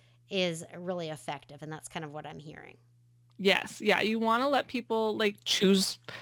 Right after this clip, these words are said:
Speaker 2: choose how they wanna interact with their emails and kind of co-create their experience with your emails so that you're not just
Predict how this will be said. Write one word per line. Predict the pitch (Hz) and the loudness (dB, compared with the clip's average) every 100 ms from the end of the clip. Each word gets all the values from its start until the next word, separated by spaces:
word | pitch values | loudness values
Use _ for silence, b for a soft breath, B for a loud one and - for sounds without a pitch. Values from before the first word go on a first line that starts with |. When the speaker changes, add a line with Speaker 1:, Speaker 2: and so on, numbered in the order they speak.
| B B _ | B B _
Speaker 2:
choose | - - 226 | 4 8 10
how | 226 | 10
they | 196 | 8
wanna | 185 180 | 8 8
interact | 180 170 185 180 | 6 6 4 2
with | 175 | 4
their | 180 | 4
emails | 175 170 180 | 6 6 6
and | 180 | 6
kind | - 175 | 6 4
of | 170 175 _ _ - | 4 0 _ _ 6
co-create | 202 190 196 180 180 | 8 10 10 8 8
their | 185 | 4
experience | 175 - 185 180 185 | 2 2 2 2 -6
with | 190 180 | -8 -8
your | - | -8
emails | 180 - 190 | -6 -6 -6
so | - | -4
that | 180 - | -6 -6
you're | 202 180 | -6 -4
not | - | -6
just | 190 180 | -8 -12